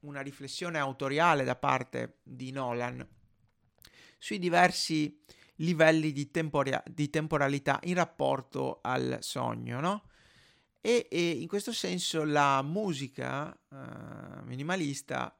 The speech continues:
diven-, diventava una componente fondamentale, fondamentale. Per esempio, eh,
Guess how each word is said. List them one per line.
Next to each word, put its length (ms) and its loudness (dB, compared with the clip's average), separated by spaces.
diven-, 480 -4
diventava 500 4
una 280 0
componente 680 -4
fondamentale, 1120 -6
fondamentale. 920 -6
Per 140 -12
esempio, 880 -4
eh, 1080 -8